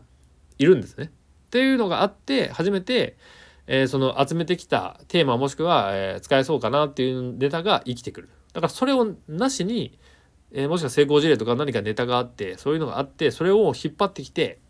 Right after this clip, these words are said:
えー、一本釣りにして、そのさか-、まあ、魚だったら魚を持ってきて、「はい、魚です」って言っても、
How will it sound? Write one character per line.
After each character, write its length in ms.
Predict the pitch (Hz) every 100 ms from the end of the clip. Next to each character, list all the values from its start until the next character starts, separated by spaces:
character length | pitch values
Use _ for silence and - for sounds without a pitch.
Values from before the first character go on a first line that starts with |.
| _ -
え 260 | 120 123 117
ー、 100 | 135
一 20 |
本 220 | 160 156
釣 100 | 160
り 60 | 160
に 80 |
し 60 | 156
て、 240 | 208 120
そ 120 | - 135
の 100 | 123
さ 160 | 160
か-、 120 | 147 139
ま 100 | 127
あ、 40 |
魚 260 | 123 135 147
だ 60 |
っ 40 | 151
た 80 | 101
ら 60 |
魚 280 | - 143 147
を 40 | 151
持 80 |
っ 20 | 160
て 80 |
き 80 | -
て、 240 | 160 117 - - -
「は 100 | -
い、 60 | 151
魚 220 | 123 123
で 120 | 131
す」 100 | 135
っ 20 |
て 80 | -
言 60 | 104
っ 40 |
て 120 | -
も、 300 | 170 196 113